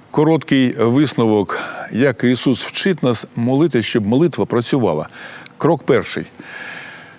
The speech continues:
Починаємо молитися завжди з вільним серцем. Серце вільне від образ і має прощення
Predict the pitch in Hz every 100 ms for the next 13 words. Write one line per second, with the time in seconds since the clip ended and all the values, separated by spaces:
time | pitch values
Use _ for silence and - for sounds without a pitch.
0 | - - - - - 123 160 170 165 151
1 | 151 170 143 - 131 131 120 117 135 131
2 | 104 104 135 131 127 117 95 - - -
3 | 92 - - 80 - - - - - -
4 | - 143 127 - 123 127 117 101 98 104
5 | 104 127 147 139 - - - - - -
6 | - - 107 113 110 107 - 135 147 -
7 | 120 117 110 107